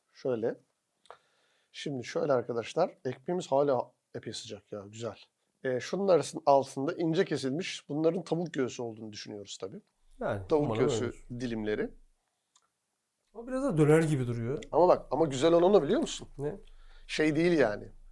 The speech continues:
Speaker 1: Yani şu ayrıl-, ayrıldığında anlıyorsun ya şu lifleri.
Speaker 2: Lif lif yani.
Speaker 1: Ha, bu önemli.
Speaker 2: Bütün bir şekilde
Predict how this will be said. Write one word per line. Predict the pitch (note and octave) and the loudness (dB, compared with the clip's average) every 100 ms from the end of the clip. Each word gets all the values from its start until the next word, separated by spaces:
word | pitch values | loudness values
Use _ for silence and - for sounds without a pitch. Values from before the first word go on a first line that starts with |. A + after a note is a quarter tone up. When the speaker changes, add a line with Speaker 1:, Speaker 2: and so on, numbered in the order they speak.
| - | -12
Speaker 1:
Yani | A2 G#2+ | -10 -8
şu | D3+ - | -4 0
ayrıl-, | C#3 C#3+ D#3+ - | 2 2 0 2
ayrıldığında | C#3 C#3+ D3+ D3+ E3 | 4 4 2 6 8
anlıyorsun | D#3 F3+ B3 | 8 6 4
ya | D4+ | 2
şu | - C3+ | 2 -2
lifleri. | C3 C3 D3+ | 0 4 6
Speaker 2:
Lif | C3 | 4
lif | B2+ G#2+ - | 0 -4 -6
yani. | A#2 A2+ A#2 - | -2 0 0 0
Speaker 1:
Ha, | |
bu | D3 D3+ | 2 4
önemli. | E3+ D#3 D#3+ E3+ - | 8 6 6 2 0
Speaker 2:
Bütün | C#3+ C3 F#3 F#3 | -2 2 4 4
bir | |
şekilde | - C#3 C3 B2+ C3 A2 | 4 2 0 0 0 -2